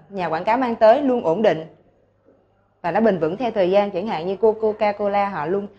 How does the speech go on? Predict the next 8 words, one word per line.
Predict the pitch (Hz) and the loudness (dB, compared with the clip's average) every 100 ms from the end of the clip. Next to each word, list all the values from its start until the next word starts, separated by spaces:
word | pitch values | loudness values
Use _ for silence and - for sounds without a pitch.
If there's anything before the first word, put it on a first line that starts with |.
| _ - | _ -6
ứng | 254 | 0
dụng | 269 170 165 - - _ - | 2 0 -4 -14 -20 _ -10
các | 254 277 - _ | -6 -6 -10 _
truyền | 214 | -4
thông | 208 214 | -2 -6
tích | 247 | -4
hợp | 277 190 | -2 -2
marketing, | 196 233 247 220 | -4 -4 0 -2